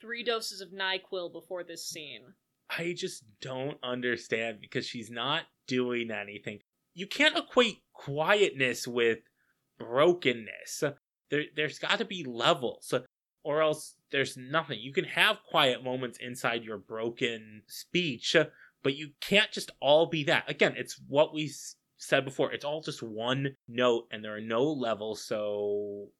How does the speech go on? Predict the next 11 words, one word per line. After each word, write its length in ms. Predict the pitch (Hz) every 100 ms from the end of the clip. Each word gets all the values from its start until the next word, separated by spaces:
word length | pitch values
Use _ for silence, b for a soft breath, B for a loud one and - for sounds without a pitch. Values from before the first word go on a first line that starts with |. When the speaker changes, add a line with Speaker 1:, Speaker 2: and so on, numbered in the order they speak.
| _
Speaker 2:
why 420 | 127 117 110 113
should 220 | 110 113
I 100 | 110
give 180 | 104 101
a 60 | -
shit? 160 | -
Speaker 1:
And 140 | 277 294
it's 120 | 320
all 160 | 339 370
just 300 | 359 226 - _ _
calm. 720 | _ - 285 285 180 117 98